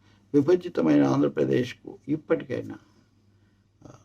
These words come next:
కనీసం ఆయన న్యాయం జరిగేటట్టు, గతంలో ఇచ్చిన వాగ్దానాలైనా అమలు జరిగేటట్టు అందరూ కలిసి కేంద్రం నుంచి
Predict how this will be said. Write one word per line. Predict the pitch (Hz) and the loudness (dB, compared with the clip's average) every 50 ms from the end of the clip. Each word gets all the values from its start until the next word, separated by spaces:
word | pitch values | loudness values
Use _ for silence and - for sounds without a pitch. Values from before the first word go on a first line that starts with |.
| _ _ - 131 | _ _ -4 -2
కనీసం | 135 156 170 170 151 - 156 143 135 143 | 0 2 2 0 0 -2 -2 -2 -2 -2
ఆయన | 143 139 139 135 131 131 | -2 -2 -2 0 0 2
న్యాయం | 127 123 123 120 131 131 139 143 135 | 2 2 2 2 0 2 2 2 4
జరిగేటట్టు, | 131 131 123 123 123 123 120 120 123 123 120 - - - - - _ _ - - - _ _ _ _ _ _ _ _ - - | 4 2 2 2 2 0 0 0 0 -4 -4 -4 -6 -8 -8 -8 _ _ -20 -20 -20 _ _ _ _ _ _ _ _ 0 0
గతంలో | - - 165 175 170 165 170 151 | 2 2 0 0 2 4 4 2
ఇచ్చిన | 143 - 143 135 135 | 2 2 0 0 2
వాగ్దానాలైనా | 135 131 131 123 123 127 131 127 127 127 127 127 127 127 127 123 123 - - - _ _ _ _ _ _ _ _ _ _ _ - | 2 2 2 0 0 0 2 2 2 2 2 0 0 0 -2 -4 -8 -8 -10 -16 _ _ _ _ _ _ _ _ _ _ _ -2
అమలు | 123 131 135 135 135 127 127 | 0 2 2 4 2 2 0
జరిగేటట్టు | 127 123 123 120 120 117 - 123 117 - - - - _ _ _ _ _ _ _ _ _ _ _ _ _ _ _ _ _ _ _ _ _ _ _ _ _ _ _ _ _ _ _ _ _ _ _ - | 0 0 -2 -2 -4 -4 -4 -6 -8 -8 -12 -18 -20 _ _ _ _ _ _ _ _ _ _ _ _ _ _ _ _ _ _ _ _ _ _ _ _ _ _ _ _ _ _ _ _ _ _ _ -10
అందరూ | 131 143 156 160 180 180 170 | -8 -6 -2 0 0 0 -2
కలిసి | - - 151 139 123 - - - - _ _ - - | -2 -4 -6 -6 -6 -8 -12 -14 -14 _ _ -12 -4
కేంద్రం | - 135 131 131 131 - - 131 127 | -2 0 0 2 2 2 2 2 0
నుంచి | 123 120 - - - 147 165 - | 0 0 -2 -6 -10 -10 -10 -10